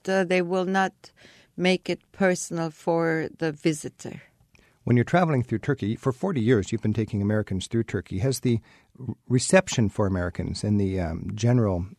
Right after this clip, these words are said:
Speaker 2: political feeling of Turks changed a lot in, in the forty years? Tell me how that has changed. What, what are the highs
Speaker 1: I
Speaker 2: and
Speaker 1: think
Speaker 2: lows?
Speaker 1: right after nine eleven, we were very sympathetic with the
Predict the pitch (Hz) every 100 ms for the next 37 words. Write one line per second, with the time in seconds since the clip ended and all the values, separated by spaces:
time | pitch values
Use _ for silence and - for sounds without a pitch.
0 | _ _ - - 117 120 110 98 - 135
1 | 135 95 92 - - - - - - 135
2 | 143 - 87 82 73 - - 95 87 131
3 | 95 90 - 98 82 82 78 78 - -
4 | - - - _ - 170 143 123 117 107
5 | - - 117 104 - 120 - _ 135 113
6 | 92 104 233 - 247 220 233 254 - 220
7 | 226 - 226 220 202 202 208 185 180 185
8 | 180 196 214 226 - _ - - _ _
9 | _ - 160 190 202 185 185 190 185 170
10 | - 143 - 202 214 214 - 202 185 185
11 | - 180 - 190 - 180 - 175 175 170